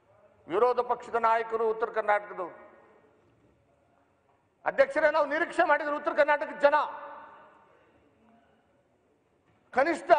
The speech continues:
ಎಲ್ಲಾ ಬಿಸಿನೆಸ್‌ಗಳನ್ನ ಕಡಿತಗೊಳಿಸಿ ಅರವತ್ತೈದು ವರ್ಷಗಳ ಏಕೀಕರಣದ ಇತಿಹಾಸದಲ್ಲಿ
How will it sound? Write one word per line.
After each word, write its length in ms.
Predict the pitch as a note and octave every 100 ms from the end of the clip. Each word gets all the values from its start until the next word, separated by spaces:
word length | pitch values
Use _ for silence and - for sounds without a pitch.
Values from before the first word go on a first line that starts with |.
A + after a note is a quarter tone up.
| C4 D#4+ - - - - - - -
ಎಲ್ಲಾ 500 | F3 B3+ D#4 D#4+ D4
ಬಿಸಿನೆಸ್‌ಗಳನ್ನ 760 | C4+ B3+ D4 D#4 - C#4+ D4 C#4+ C4+ A3 - - - - - -
ಕಡಿತಗೊಳಿಸಿ 640 | C#4+ - D#4 C#4 C4 G#3 - - - - - -
ಅರವತ್ತೈದು 760 | F#3 C4+ D#4 D#4 - C#4+ E4 D#4
ವರ್ಷಗಳ 420 | C#4 - D#4 D#4+
ಏಕೀಕರಣದ 600 | C4+ D4 D#4+ - C#4+ C#4
ಇತಿಹಾಸದಲ್ಲಿ 920 | C#4 C4+ D4+ F4+ D4+ - - - -